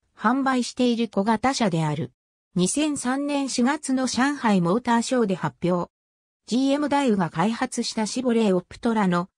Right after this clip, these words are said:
リバッジであり、外観上の相違点は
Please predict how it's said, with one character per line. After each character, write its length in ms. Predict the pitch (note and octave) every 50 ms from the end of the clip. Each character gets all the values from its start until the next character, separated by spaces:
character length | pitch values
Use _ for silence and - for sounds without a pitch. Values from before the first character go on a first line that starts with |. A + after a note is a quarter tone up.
| _ _ _
リ 160 | - F3+ F#3
バ 160 | G#3+ C4 C4
ッ 20 | -
ジ 160 | - - A#3 G3
で 160 | F#3+ F3 E3+
あ 100 | E3 D#3+
り、 180 | D3+ D3 - _ _ _ _ _ _
外 220 | - E3 F3+ B3 C4+
観 280 | - - C#4+ C#4+ C#4
上 220 | C4 C#4 C4+ C4 C4
の 120 | C4 C4
相 260 | A#3+ - A3 B3+ C#4
違 120 | C4+ B3 A#3+
点 300 | - G3+ F#3+ E3+ D#3 D#3
は 220 | D3+ C#3 D3+ -